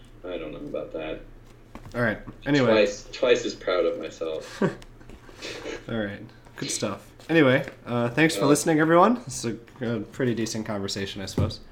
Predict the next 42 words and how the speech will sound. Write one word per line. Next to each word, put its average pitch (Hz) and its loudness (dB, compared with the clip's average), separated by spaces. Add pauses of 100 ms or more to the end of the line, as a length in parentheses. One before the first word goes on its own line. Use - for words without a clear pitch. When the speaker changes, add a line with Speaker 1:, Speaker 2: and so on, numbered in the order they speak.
(460)
Speaker 1:
I 135 4
think - 4
we 151 4
need 139 2
to - 4
pick - 2
up - 2 (320)
on 98 -4
the 95 -2
speculative 117 6
nature 98 0
of 90 4
this 90 0
conversation 87 -2
next - -8
week. - -6
Speaker 2:
Definitely, 92 -2 (120)
definitely. 90 -6 (360)
Speaker 1:
I 101 0
think, - 0
I 123 2
think 147 2
it 135 4
could, 113 2 (140)
I - -18
think 127 0
this 131 2
conversation 117 0
got 98 2
fun 107 -6
at 95 -6
the 87 2
end, 113 0
and 95 -2
I 98 4
think 95 -2
it 101 0
could - -14
get 90 6
more 82 4
fun. - -6 (1160)
Speaker 2:
Yes. - -4